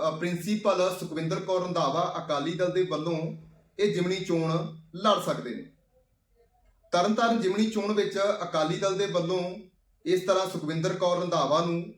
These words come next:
ਆਪਣਾ ਉਮੀਦਵਾਰ ਐਲਾਨ ਦਿੱਤਾ ਗਿਆ ਹੈ। ਪ੍ਰਿੰਸੀਪਲ ਸੁਖਵਿੰਦਰ ਕੌਰ ਰੰਧਾਵਾ ਪਹਿਲੀ ਵਾਰ ਚੋਣ ਮੈਦਾਨ ਦੇ ਵਿੱਚ ਉਤਰੇ ਨੇ ਤੇ ਸੁਖਬੀਰ ਸਿੰਘ ਬਾਦਲ ਖੁਦ ਇਸ ਹਲਕੇ ਦੀ ਕਮਾਨ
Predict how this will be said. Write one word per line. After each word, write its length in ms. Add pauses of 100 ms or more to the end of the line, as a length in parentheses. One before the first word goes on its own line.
ਆਪਣਾ 260
ਉਮੀਦਵਾਰ 580
ਐਲਾਨ 400
ਦਿੱਤਾ 260
ਗਿਆ 200
ਹੈ। 200 (840)
ਪ੍ਰਿੰਸੀਪਲ 580
ਸੁਖਵਿੰਦਰ 420
ਕੌਰ 240
ਰੰਧਾਵਾ 720 (100)
ਪਹਿਲੀ 320
ਵਾਰ 400
ਚੋਣ 360
ਮੈਦਾਨ 360
ਦੇ 100
ਵਿੱਚ 200
ਉਤਰੇ 280
ਨੇ 260 (680)
ਤੇ 100
ਸੁਖਬੀਰ 480
ਸਿੰਘ 220
ਬਾਦਲ 840
ਖੁਦ 520 (200)
ਇਸ 200
ਹਲਕੇ 380
ਦੀ 160
ਕਮਾਨ 640